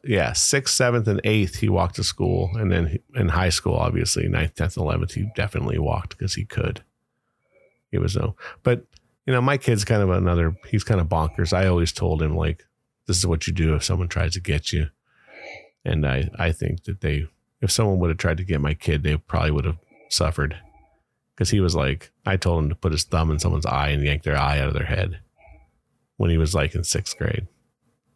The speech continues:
<laughs> I was like, "Yeah." Or I go, "Lay down on the ground."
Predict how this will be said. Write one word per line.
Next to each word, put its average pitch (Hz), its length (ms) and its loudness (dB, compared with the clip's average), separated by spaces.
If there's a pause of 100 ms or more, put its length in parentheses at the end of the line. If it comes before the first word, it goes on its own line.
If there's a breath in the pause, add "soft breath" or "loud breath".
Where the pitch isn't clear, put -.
<laughs> - 0 -
I - 1160 -2
was - 140 0
like, 120 320 0 (560 loud breath)
"Yeah." 92 480 2 (220 loud breath)
Or 123 160 2
I 120 120 0
go, 113 160 2
"Lay 113 180 4
down 113 160 2
on 104 120 2
the 98 80 4
ground." 85 360 2